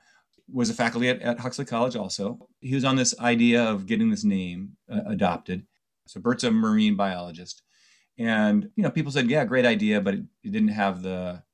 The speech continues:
the traction. The geographic naming boards, what they really look at, which is a fascinating study in itself,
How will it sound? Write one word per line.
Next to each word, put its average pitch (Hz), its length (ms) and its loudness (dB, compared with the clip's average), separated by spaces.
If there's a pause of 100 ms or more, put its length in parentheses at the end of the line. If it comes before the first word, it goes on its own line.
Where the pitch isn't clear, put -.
the 95 100 -14
traction. 80 600 -6 (560)
The 104 100 -14
geographic 120 460 -4
naming 107 340 4
boards, 95 580 -2
what 110 140 -12
they 107 120 -4
really 117 300 2
look 120 260 0
at, 87 300 -12
which 104 160 -14
is 98 120 -10
a 95 40 -14
fascinating 101 720 -4 (160)
study 95 320 -2
in 92 60 -2
itself, - 480 -4